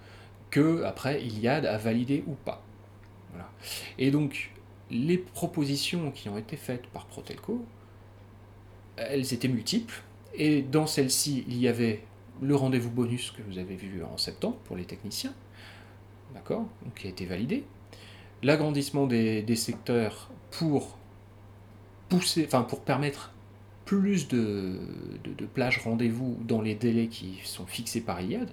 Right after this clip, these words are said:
donc J trois pour les zones denses et J cinq pour les autres zones, et, euh, le recours à la sous-traitance. Donc ça, c'est trois des mesures qui ont été proposées par Protelco pour, euh, permettre, si tu veux, euh,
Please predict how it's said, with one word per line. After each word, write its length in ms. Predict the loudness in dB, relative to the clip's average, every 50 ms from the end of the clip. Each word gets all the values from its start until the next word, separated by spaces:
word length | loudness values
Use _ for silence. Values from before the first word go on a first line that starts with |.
| -10 -16 -14 -14
donc 100 | -14 -10
J 200 | -8 -8 -8 -8
trois 280 | -6 -2 -2 -2 -2 -2
pour 140 | -4 -6 -4
les 140 | -4 -4
zones 340 | -4 -6 -6 -6 -8 -8 -8 -2
denses 420 | 0 0 0 0 -2 -6 -10 -10 -10 -16 -16 -16 -16 -14 -14 -14 -16 -16 -10 -6
et 80 | -4 -4
J 180 | -2 0 0
cinq 280 | 0 2 0 0 0 -2
pour 140 | -4 -6 -6
les 120 | -6 -6
autres 240 | -8 -10 -6 -6 -4
zones, 280 | -2 0 0 -2 -2 -6 -8 -14 -20 -20 -20 -20 -20 -20 -18 -18 -18 -18 -18 -18 -18 -18 -20 -20 -20 -20 -6 6 10
et, 300 | 10 10 10 8 4 -6 -4 0
euh, 200 | 2 4 4 4
le 100 | 4 2
recours 320 | 2 2 0 0 0 0
à 40 | 0
la 40 | -2
sous-traitance. 720 | -4 -6 -12 -10 -12 -12 -12 -12 -12 -10 -10 -10 -12 -16 -18 -18 -18 -16 -18 -12 -10
Donc 160 | -8 -6 -2
ça, 200 | 2 4 4 4
c'est 340 | 4 2 0 0 0 0 -2 -8 -16 -20 -12 -8
trois 320 | -8 -2 0 2 2 2
des 140 | 2 2 4
mesures 420 | 4 4 2 2 0 -2 -2 -4 -6
qui 180 | -14 -12 -10
ont 120 | -8 -8 -8
été 220 | -2 0 0 0
proposées 640 | 0 0 -2 -2 2 4 4 4 4 4 0 0
par 240 | 0 -2 -4 -6 -6
Protelco 600 | -4 -4 -2 -2 -2 -6 -4 -4 -2 -2 -2 -2 -4 -8 -14 -20 -20 -18 -12
pour, 500 | 0 4 4 6 6 4 2 0 -8 -14 -18 -20 -20 -20 -20 -20 -20 -20 -20 -18 -18 -16 -14 -12
euh, 100 | -12 -12 -14 -2 0
permettre, 560 | 2 2 2 2 0 0 0 -2 -6 -12 -10
si 260 | -8 -8 -8 -6 -6 -6
tu 160 | -4 -4 -2
veux, 340 | 0 0 2 2 0 0 -4 -6 -4
euh, 380 | -2 0 0 -2 -2 -4 -6